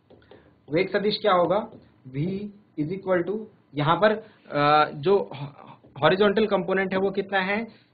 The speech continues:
चालीस I cap हो जाएगा, और vertical component है दस, तो दस J cap हो जाएगा। तो इस बिंदु पर जो वेग सदिश है वो कितना निकल के आया हमारा? वो निकल के आया फ़ोर्टी आई cap plus ten J cap। तो ये पहले वाले part का answer हुआ,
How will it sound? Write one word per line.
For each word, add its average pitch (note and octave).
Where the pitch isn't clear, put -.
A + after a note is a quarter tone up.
चालीस F3+
I D#3
cap G3
हो G3
जाएगा, G3+
और D#3+
vertical G3
component E3+
है D#3+
दस, F3+
तो D3
दस E3+
J B2+
cap A#2+
हो B2
जाएगा। -
तो D#3
इस F3
बिंदु G#3
पर G3+
जो G3+
वेग F#3+
सदिश E3
है G3
वो E3
कितना F#3+
निकल F3
के D#3+
आया D#3
हमारा? D#3+
वो D#3+
निकल E3
के D3+
आया D#3
फ़ोर्टी D3+
आई D3
cap C#3+
plus D#3+
ten B2+
J A#2
cap। C3
तो G3+
ये G#3+
पहले G#3
वाले G3+
part E3+
का D#3+
answer C#3+
हुआ, C3